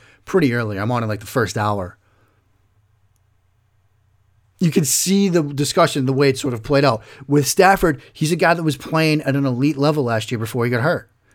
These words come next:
But it's the second year in a row that he's had this back injury issue. And so for me, that's a concern. And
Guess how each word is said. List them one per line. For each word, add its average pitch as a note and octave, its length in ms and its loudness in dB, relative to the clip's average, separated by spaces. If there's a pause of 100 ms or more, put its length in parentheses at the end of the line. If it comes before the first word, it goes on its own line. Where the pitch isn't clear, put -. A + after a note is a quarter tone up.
(100)
But D3 100 2
it's D3+ 140 -2
the D#3 80 -2
second F3+ 580 -2
year E3 300 -2
in C#3+ 80 -2
a C#3+ 80 2
row C3 600 4 (380)
that B2+ 140 -2
he's C3 160 -4
had C#3 200 0
this C3 120 -2
back D3+ 420 -2
injury G#2 440 -4
issue. - 260 -18 (1700)
And D3+ 140 0
so D3+ 260 2
for D3 220 -2
me, D3+ 640 0 (800)
that's D#3+ 360 0
a G#3 60 2
concern. F#3 640 -2 (840)
And F3+ 320 4